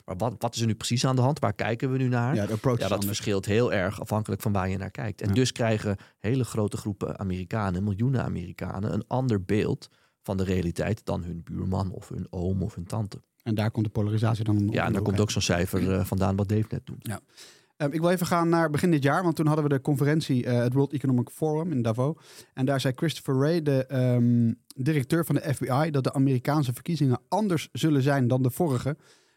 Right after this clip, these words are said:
Speaker 2: eh, omdat meer landen de verkiezingen proberen te beïnvloeden. En dan kom je dus uit bij Rusland, China, Iran. Ehm, tijdens de World Economic Forum werd ook een onderzoek gepresenteerd, eh, waarin dan werd gezegd dat A I het tweede grootste risico is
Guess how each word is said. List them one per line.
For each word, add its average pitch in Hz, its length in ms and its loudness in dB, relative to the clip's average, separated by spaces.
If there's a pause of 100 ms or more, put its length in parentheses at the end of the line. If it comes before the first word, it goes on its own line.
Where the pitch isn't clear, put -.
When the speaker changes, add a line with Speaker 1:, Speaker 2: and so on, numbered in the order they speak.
Speaker 2:
eh, 131 180 -4
omdat 143 240 2
meer 156 320 6
landen 175 240 2
de 147 80 2
verkiezingen 151 420 0
proberen 143 300 4
te 139 80 2
beïnvloeden. 127 720 2 (100)
En 117 140 -2
dan 113 160 2
kom 127 140 -2
je 120 60 2
dus 104 120 0
uit 117 200 0
bij 113 360 0 (180)
Rusland, 123 420 0
China, 117 260 0
Iran. 101 280 -2 (580)
Ehm, 139 320 2 (800)
tijdens 208 300 -2
de 170 80 0
World 151 200 2
Economic 131 340 0
Forum 127 400 0
werd 135 180 0
ook 143 100 0
een 135 120 0
onderzoek 151 320 2
gepresenteerd, 120 760 0
eh, 120 460 0
waarin 123 300 2
dan 120 200 4
werd 117 160 2
gezegd 120 300 0
dat 120 240 -2 (200)
A 143 300 0
I 170 80 2
het 131 240 0
tweede 156 400 0
grootste 143 400 -2
risico 135 380 2
is 143 280 -2